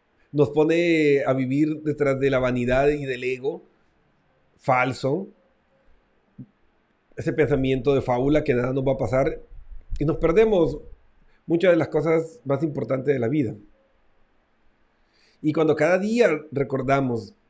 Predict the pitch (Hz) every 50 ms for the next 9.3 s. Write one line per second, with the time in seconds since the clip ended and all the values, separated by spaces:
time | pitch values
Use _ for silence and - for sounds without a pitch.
0 | _ _ _ _ _ _ _ - - 143 135 143 175 165 156 156 165 156 160 170
1 | 170 170 165 - - 143 139 139 135 156 151 156 143 131 135 139 143 147 147 151
2 | 131 131 127 131 135 131 147 151 151 143 135 139 147 147 147 143 - - 117 107
3 | - 143 151 - - 123 117 113 123 120 117 117 - - - - - 135 139 143
4 | 139 135 127 117 117 123 117 113 110 - 117 113 110 101 - _ _ - - -
5 | - - 110 - - 151 147 151 135 - 139 123 120 117 120 120 120 - 127 113
6 | 98 104 - - 143 139 123 143 143 127 - _ _ _ _ _ _ _ _ _
7 | _ _ _ _ - - 151 156 143 123 139 143 147 147 143 156 151 156 165 170
8 | 165 156 - - _ _ _ _ _ _ - 120 110 - 143 151 156 160 165 160
9 | 156 156 156 202 139 139